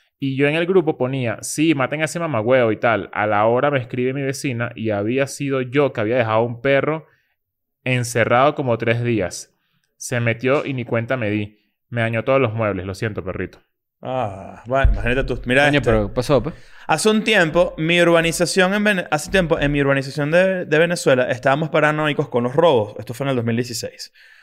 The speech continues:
Speaker 2: Pues ya se habían metido en varias casas. Y al final de la urbanización había una garita,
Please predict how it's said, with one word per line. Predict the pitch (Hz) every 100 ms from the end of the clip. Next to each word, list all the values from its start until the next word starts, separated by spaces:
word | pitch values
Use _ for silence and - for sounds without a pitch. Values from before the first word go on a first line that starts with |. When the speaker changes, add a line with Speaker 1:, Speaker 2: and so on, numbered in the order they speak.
| _ _ _ -
Speaker 2:
Pues | 131
ya |
se | 151
habían | 160 170
metido | 170 143 151 170
en | 170 139
varias | 131 123
casas. | 135 117 120
Y | 123
al |
final | 131 131
de | 147
la | 180
urbanización | 175 170 160 151 160
había | 131 127 127
una | 147
garita, | 143 127 139 117 127 -